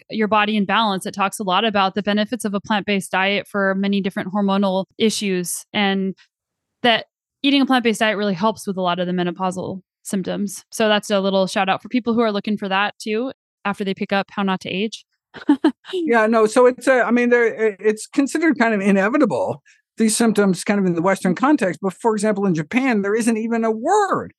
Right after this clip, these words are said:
Speaker 2: for hot
Speaker 1: Hmm.
Speaker 2: flash in the Japanese language. That's because they have such low levels of not only the, uh, hot flash type symptoms, but also, um, the, uh, the, the genital symptoms like, uh, uh, like, uh, uh, vaginal dryness,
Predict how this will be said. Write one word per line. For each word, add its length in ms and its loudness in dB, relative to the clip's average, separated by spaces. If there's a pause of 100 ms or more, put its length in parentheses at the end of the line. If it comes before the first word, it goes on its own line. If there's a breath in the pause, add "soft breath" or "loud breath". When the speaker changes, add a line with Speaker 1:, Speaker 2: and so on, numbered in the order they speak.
(180 soft breath)
Speaker 2:
for 120 2
hot 200 0
Speaker 1:
Hmm. 20 -20
Speaker 2:
flash 280 0
in 60 2
the 100 2
Japanese 440 0
language. 540 2 (360 soft breath)
That's 180 -2
because 280 -2
they 60 0
have 140 0
such 560 0
low 240 2
levels 540 2 (260 soft breath)
of 140 4
not 320 4
only 420 2
the, 440 0
uh, 200 -2
hot 240 -2
flash 220 0
type 120 0
symptoms, 440 -2
but 100 -2
also, 400 0 (320 loud breath)
um, 360 0
the, 360 2
uh, 300 -2
the, 440 -2
the 120 -2
genital 320 2
symptoms 520 -2
like, 320 -2
uh, 380 -4
uh, 200 -4
like, 360 -8
uh, 240 -6 (240)
uh, 220 -6
vaginal 320 -4
dryness, 520 0